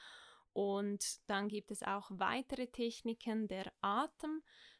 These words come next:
natürlich ganz etwas Wichtiges, also das Breathwork, etwas, das wir auch stark vertiefen,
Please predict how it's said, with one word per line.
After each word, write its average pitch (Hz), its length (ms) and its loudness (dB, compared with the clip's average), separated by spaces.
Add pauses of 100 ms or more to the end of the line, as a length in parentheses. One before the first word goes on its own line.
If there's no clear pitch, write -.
natürlich 247 600 0
ganz 214 300 0
etwas 226 420 -4
Wichtiges, 220 640 -2
also 196 360 -4
das - 240 -6
Breathwork, 220 840 0
etwas, - 380 -4
das - 220 -6
wir 202 200 -4
auch 202 300 -2
stark 196 460 0
vertiefen, 233 920 -2